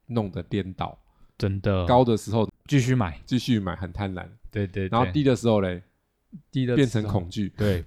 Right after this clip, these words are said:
Speaker 2: 不要买，很恐怖。
Speaker 1: 所以这时候其实以老师的经验啊，台股真的已经跌蛮多了。哦，那本益比也很低，待会有空会跟大家聊一聊。所以我们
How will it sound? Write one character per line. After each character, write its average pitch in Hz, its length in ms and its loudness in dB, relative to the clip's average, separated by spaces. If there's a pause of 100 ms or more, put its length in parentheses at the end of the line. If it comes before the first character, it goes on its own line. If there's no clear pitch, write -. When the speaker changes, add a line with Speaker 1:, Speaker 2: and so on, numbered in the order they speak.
Speaker 2:
不 123 80 -2
要 120 140 2
买， 104 140 -2
很 92 140 -4
恐 85 140 -6
怖。 85 60 -8
Speaker 1:
所 - 100 2
以 - 20 2
这 165 120 2
时 - 120 -2
候 131 80 6
其 123 160 0
实 104 280 -4
以 113 160 -6
老 104 120 0
师 92 140 -6
的 98 60 -2
经 92 200 -12
验 90 200 -6
啊， 85 100 -20
台 101 180 -8
股 101 200 -6
真 104 180 -6
的 92 140 -6
已 - 20 -12
经 90 220 -14
跌 92 160 -6
蛮 80 240 -10
多 80 200 -10
了。 - 80 -18 (300)
哦， 123 100 -18 (380)
那 117 100 -6
本 110 220 0
益 139 80 0
比 117 160 -4
也 95 100 0
很 85 140 -6
低， 95 140 -8
待 123 160 -2
会 107 100 2
有 92 100 -2
空 101 200 -8
会 101 80 -6
跟 95 160 -8
大 90 100 -6
家 87 80 -6
聊 87 240 -10
一 98 40 -16
聊。 95 140 -18
所 127 140 -2
以 127 60 4
我 - 20 0
们 92 260 -8